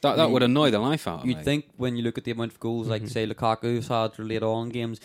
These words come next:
Speaker 2: and late on games often where you get the most goals
Speaker 1: Yeah, 'cause
Speaker 2: because
Speaker 1: people are
Speaker 2: tiring
Speaker 1: tired,
Speaker 2: defences.
Speaker 1: yeah.
Speaker 3: But they can't afford to lose him to injury. They got
Speaker 2: Oh,
Speaker 3: s-,
Speaker 2: of course,
Speaker 3: I mean, they're,
Speaker 2: no,
Speaker 3: they're,
Speaker 2: especially, like,
Speaker 3: they're gonna be so
Speaker 2: yeah.
Speaker 3: wary of that,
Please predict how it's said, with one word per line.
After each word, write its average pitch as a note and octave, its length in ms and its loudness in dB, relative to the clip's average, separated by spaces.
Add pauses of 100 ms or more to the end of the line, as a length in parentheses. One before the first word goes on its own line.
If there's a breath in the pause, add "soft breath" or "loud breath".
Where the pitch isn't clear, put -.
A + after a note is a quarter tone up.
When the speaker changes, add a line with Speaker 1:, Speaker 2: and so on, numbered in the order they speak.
(160 loud breath)
Speaker 2:
and - 120 -12
late D3+ 100 0
on C#3+ 200 2
games A#2 280 -4
often B2 220 0
where A#2 100 -4
you G#2 60 -6
get A#2 200 0
the C3+ 60 -6
most C3 260 -2
goals B2+ 320 0
Speaker 1:
Yeah, D#3 140 0
'cause A#2+ 140 4
Speaker 2:
because A2 80 -2
Speaker 1:
people - 180 2
are A2+ 60 4
Speaker 2:
tiring A#2 80 2
Speaker 1:
tired, B2 320 2
Speaker 2:
defences. C3+ 360 -2
Speaker 1:
yeah. C#3 60 -8
Speaker 3:
But A#2+ 160 0
they A#2+ 80 2
can't C3 220 4
afford A2+ 300 4
to - 40 2
lose G2+ 220 4
him G2 100 0
to G2 60 0
injury. G#2 280 0
They G2 60 4
got D#3 120 6
Speaker 2:
Oh, D3 80 8
Speaker 3:
s-, B2 40 2
Speaker 2:
of - 60 -6
course, B2 180 2
Speaker 3:
I - 40 6
mean, G#2 80 4
they're, G2+ 180 6
Speaker 2:
no, A2+ 60 2
Speaker 3:
they're, G#2+ 100 4
Speaker 2:
especially, B2 340 0
like, A2 120 -2
Speaker 3:
they're G2+ 120 2
gonna A2 120 2
be G#2+ 40 2
so A2 220 4
Speaker 2:
yeah. G#2 80 6
Speaker 3:
wary G2+ 260 6
of A2 140 0
that, G2+ 180 2